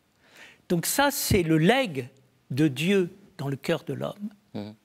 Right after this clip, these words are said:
Speaker 1: les énergies qui sont à l'intérieur de nous-mêmes, mais c'est à nous de les accomplir et à nous de les vivre.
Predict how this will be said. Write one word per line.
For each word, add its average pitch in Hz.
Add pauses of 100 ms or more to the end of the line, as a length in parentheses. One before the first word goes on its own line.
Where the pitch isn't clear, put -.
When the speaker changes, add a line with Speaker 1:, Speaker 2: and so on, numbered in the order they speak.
(100)
Speaker 1:
les 151
énergies 170 (720)
qui 165
sont 208
à 147
l'intérieur 139
de 131
nous-mêmes, 131 (460)
mais 247 (480)
c'est -
à 233
nous 339
de 349
les 190
accomplir 185
et 151
à 139
nous 165
de 151
les 123
vivre. -